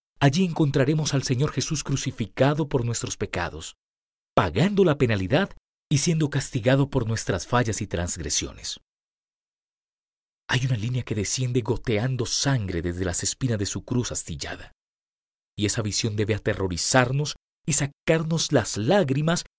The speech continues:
al ver lo horroroso que fue el juicio de Dios. Tenemos que entender que toda la ira y todo el juicio de Dios fueron puestos sobre el cuerpo de Jesús en la cruz.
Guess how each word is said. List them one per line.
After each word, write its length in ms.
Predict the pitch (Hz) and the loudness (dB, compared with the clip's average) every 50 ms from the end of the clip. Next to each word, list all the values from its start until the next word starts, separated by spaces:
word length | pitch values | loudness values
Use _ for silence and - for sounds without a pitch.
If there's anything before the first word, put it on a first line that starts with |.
| _ _ | _ _
al 200 | - 147 131 117 | 2 2 2 2
ver 260 | 104 98 117 143 135 127 | 2 2 4 4 4 4
lo 160 | 135 131 127 | 4 2 2
horroroso 640 | 117 113 - 98 92 92 - - 151 139 - - 113 | 0 -2 -4 -4 -4 -4 -4 -2 0 0 0 -2 -2
que 120 | - 92 | -6 -6
fue 140 | - - 110 | -4 -4 -6
el 40 | - | -6
juicio 280 | - 117 101 - 90 82 | -4 -2 -2 -2 -2 -4
de 100 | 76 73 | -10 -12
Dios. 340 | - - - - - - - _ _ _ _ _ _ _ _ _ _ _ _ _ - | -14 -16 -14 -14 -14 -14 -16 _ _ _ _ _ _ _ _ _ _ _ _ _ 8
Tenemos 380 | 196 202 214 262 254 240 - | 8 8 8 6 0 0 0
que 80 | - 226 | 2 0
entender 480 | 202 185 - 190 156 147 190 208 - - | 2 6 6 6 8 8 6 6 4 4
que 180 | 226 208 - - _ _ - | 0 0 0 -2 _ _ 8
toda 420 | 196 220 247 262 247 262 240 247 | 10 10 10 10 8 8 8 8
la 120 | 240 233 220 | 8 8 6
ira 320 | 214 208 175 139 151 180 - _ _ _ _ - | 6 6 8 8 8 8 6 _ _ _ _ 0
y 180 | - 175 139 - _ _ | 0 0 0 -2 _ _
todo 240 | - 240 262 190 214 | 2 4 4 6 4
el 60 | 151 | 4
juicio 320 | - - - 180 - - 147 | 4 4 2 2 2 2 2
de 100 | 123 110 | 2 2
Dios 320 | 98 135 202 240 226 - - - _ _ _ _ _ _ - | 2 4 4 4 2 0 -6 -10 _ _ _ _ _ _ 4
fueron 320 | 147 147 143 123 101 82 | 6 6 6 4 2 -4
puestos 520 | - - 117 135 139 - - - 143 135 | -4 0 2 2 2 2 0 0 0 0
sobre 260 | - - 120 101 107 98 | 0 0 -2 -2 -4 -4
el 80 | 92 | -4
cuerpo 340 | - - 120 110 - 107 107 | -2 -2 -4 -2 -2 -4 -6
de 80 | 101 90 | -6 -6
Jesús 480 | - - - - - - - - - | -8 -6 -4 -2 -2 0 -2 -2 -4
en 60 | - | -6
la 100 | - - | -10 -16
cruz. 360 | - - - - - - - | -18 -18 -18 -14 -14 -14 -14